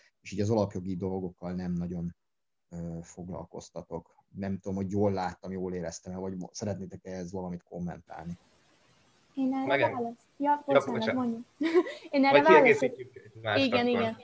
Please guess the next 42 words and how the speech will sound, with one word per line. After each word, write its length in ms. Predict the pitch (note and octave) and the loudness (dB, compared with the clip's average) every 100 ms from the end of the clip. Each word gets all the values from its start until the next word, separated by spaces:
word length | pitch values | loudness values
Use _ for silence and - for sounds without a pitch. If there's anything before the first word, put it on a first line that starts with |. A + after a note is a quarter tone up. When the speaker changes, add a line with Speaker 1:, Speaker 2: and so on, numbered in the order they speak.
| - - | -14 -2
Speaker 2:
Köszönjük 460 | D#4+ D#4 B3 B3 | 0 2 0 0
szépen 360 | - B3+ B3+ A3+ | 2 0 2 -6
az 140 | A3+ | 0
észrevételt, 760 | A#3+ A#3+ B3 B3 C4 C4+ C#4 C#4 | 0 0 0 2 4 4 2 2
ez, 160 | B3+ B3+ | -2 0
ez 140 | C4 | 2
abszolút 520 | C#4 C#4 - A3+ A3+ A#3 | 2 2 0 2 2 0
így 180 | A3+ | -2
van, 160 | A3 A#3 | 0 -2
és 140 | A#3 | 0
ennek 280 | B3 A#3+ A#3+ | 0 0 2
pont 260 | C4+ B3 A#3 | 2 4 4
az 200 | A3+ A3 | 2 2
volt 280 | A3 A3+ A3+ | 2 2 4
a, 380 | A3+ A3+ A#3 - | 6 6 6 4
az 180 | A#3+ | 4
oka, 200 | B3 B3 A#3+ | 2 4 4
hogy 180 | A#3+ B3 | 4 2
annyira 400 | B3+ C4 A#3+ A#3 | 4 4 6 6
egy 180 | A3+ A3+ | 6 6
á-, 140 | A3+ - | 2 4
annyira 320 | B3 B3+ A3+ | 4 6 6
átfogó 460 | A3 A3+ A#3+ A3 A#3 | 4 2 2 2 2
területnek 640 | A#3+ A3+ A3 A3 A#3 A#3 | 4 4 4 2 0 4
éreztük 520 | A#3+ A#3 A3+ - A#3 | 4 4 0 -4 -2
így 160 | A#3 A3 | -2 0
is, 160 | A#3 | -2
hogy 120 | B3 A3+ | -2 0
még 160 | A#3+ | 2
versenyjogi 600 | B3 B3+ B3 A#3+ G#3+ A3 | 4 4 2 -2 0 -2
szempontból 540 | G#3 A3 G#3+ G#3+ G#3 G#3+ | -2 -2 0 -2 0 0
is 120 | G#3+ | 0
nehéz 380 | A3+ A3 A3 G#3+ | 0 2 0 2
volt, 280 | G#3+ G#3+ - - - - _ - | 4 4 2 -20 -20 -20 _ -2
úgy 180 | A#3+ | 2
éreztük, 420 | A3+ A3+ A3 A#3+ A#3 | 4 4 2 -2 0
nehéz 320 | A#3 A#3 A3+ | 4 4 4
volt 240 | A3+ A3+ | 4 4
ennyi 180 | A3+ A3 | 4 2
mindent 440 | A3 A3 G#3+ G#3+ | 2 2 2 0
egy, 340 | - A3 F#3+ | 0 0 0
ö, 60 | - | 0